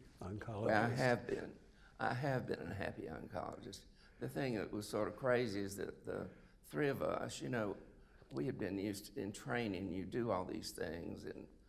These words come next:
Speaker 2: you know, you do paracenteses, and you do thoracenteses, and you do bone marrows, and,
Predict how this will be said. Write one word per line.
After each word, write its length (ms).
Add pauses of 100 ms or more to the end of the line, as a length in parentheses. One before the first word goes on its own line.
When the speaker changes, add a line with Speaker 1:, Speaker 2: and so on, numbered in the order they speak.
(300)
Speaker 2:
you 100
know, 160
you 180
do 140
paracenteses, 1400
and 100
you 100
do 240 (420)
thoracenteses, 1300
and 160
you 80
do 380 (540)
bone 420
marrows, 640
and, 140